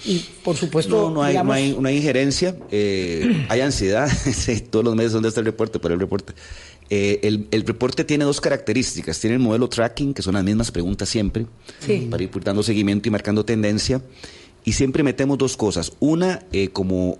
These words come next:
Speaker 2: entender un poco más la muestra en sus características. En el número uno, por ejemplo, medimos si este país es más tradicional, más conservador, más religioso, más centro-izquierda, más centro-derecha.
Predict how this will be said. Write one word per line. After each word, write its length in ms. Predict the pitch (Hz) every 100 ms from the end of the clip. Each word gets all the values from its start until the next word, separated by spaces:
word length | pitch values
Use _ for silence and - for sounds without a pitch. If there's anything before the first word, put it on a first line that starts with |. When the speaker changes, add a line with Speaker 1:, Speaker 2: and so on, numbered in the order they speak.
| -
Speaker 2:
entender 400 | 98 101 95 123
un 80 |
poco 260 | 131 131 123
más 120 | 117
la 80 | 113
muestra 400 | 110 113 - 98
en 140 | 78 73
sus 180 | 82
características. 1040 | - 78 - 87 - - - 147 - - -
En 180 | - 80
el 140 | 82 87
número 240 | 101 98
uno, 180 | 95 101
por 160 | 80
ejemplo, 380 | 73 90 90 95
medimos 560 | 80 78 87 90 - - - - -
si 140 | -
este 180 | 87 -
país 200 | - 82
es 60 | 87
más 220 | 90 90
tradicional, 560 | 87 82 73 78 87 78
más 160 | -
conservador, 560 | - 78 69 69 82 80
más 120 | 80
religioso, 600 | 78 71 71 92 87 80
más 160 | 78 80
centro-izquierda, 580 | 82 - - 98 85
más 140 | 76 78
centro-derecha. 680 | 82 80 78 101 - 98